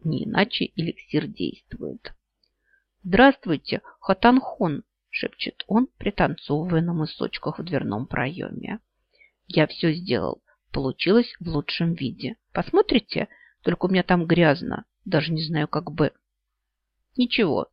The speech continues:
я потерплю. Давай, показывай". Он ведёт меня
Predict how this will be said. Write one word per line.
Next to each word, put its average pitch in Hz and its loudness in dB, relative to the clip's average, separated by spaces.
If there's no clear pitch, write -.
я 175 0
потерплю. - -4
Давай, 165 2
показывай". - -6
Он 339 4
ведёт 185 -2
меня 226 0